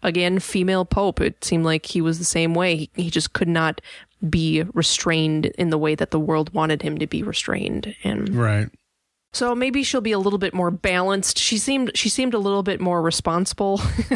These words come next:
Speaker 1: <laughs> I don't know how exactly I mean that, but, you know,
Speaker 2: <laughs>
Speaker 1: Pope just seems so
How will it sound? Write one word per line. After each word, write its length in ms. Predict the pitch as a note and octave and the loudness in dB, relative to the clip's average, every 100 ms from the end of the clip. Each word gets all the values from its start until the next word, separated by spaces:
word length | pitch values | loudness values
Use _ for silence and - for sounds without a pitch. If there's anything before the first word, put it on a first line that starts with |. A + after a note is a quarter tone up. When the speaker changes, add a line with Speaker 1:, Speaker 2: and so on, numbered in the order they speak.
| - A3 G#3+ - | -2 -2 -2 -4
Speaker 1:
<laughs> 760 | - - - - - _ _ | -6 -8 -8 -10 -14 _ _
I 80 | F#3 | -2
don't 120 | F3+ | 0
know 320 | F3 E3 E3 E3 _ _ _ _ | 2 2 0 -2 _ _ _ _
how 220 | - E3+ E3+ | -6 -2 0
exactly 420 | E3 D#3+ - E3 | 0 -2 0 0
I 80 | D#3+ | 0
mean 300 | D#3+ E3 F#3 | 0 0 0
that, 240 | G3 F#3 | 0 0
but, 200 | E3+ - - - - - | -4 -4 -8 -20 -12 0
you 80 | E3+ | 2
know, 180 | E3+ C#3+ - - - - E3+ | 4 2 0 -2 -4 -4 -10
Speaker 2:
<laughs> 580 | - _ _ _ _ - | -10 _ _ _ _ -2
Speaker 1:
Pope 340 | - A3 A3 - | 2 2 2 0
just 240 | F#3+ G3 - | 0 -2 0
seems 280 | G#3 G3 | 0 0
so 880 | - - G3 F#3 F#3 F3+ E3 D#3+ D#3 | 0 0 0 0 0 2 2 0 -2